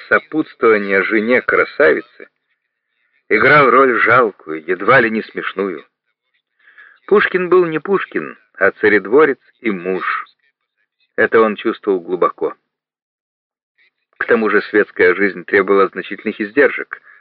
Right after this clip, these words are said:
на которые у Пушкина часто недоставало средств. Эти средства он хотел пополнить игрою, но постоянно проигрывал,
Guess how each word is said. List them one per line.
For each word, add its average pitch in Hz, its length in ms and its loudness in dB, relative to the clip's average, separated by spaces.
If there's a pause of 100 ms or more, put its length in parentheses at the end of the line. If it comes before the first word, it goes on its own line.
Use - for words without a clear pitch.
(160)
на 98 100 -2
которые 98 380 2
у 90 100 0
Пушкина 95 480 -2
часто 95 400 0
недоставало 90 560 0
средств. - 580 -6 (720)
Эти 139 240 0
средства 180 420 0
он 175 100 -2
хотел 160 460 2
пополнить 127 640 -2
игрою, 110 560 2 (440)
но 104 80 0
постоянно 104 520 0
проигрывал, 104 640 -2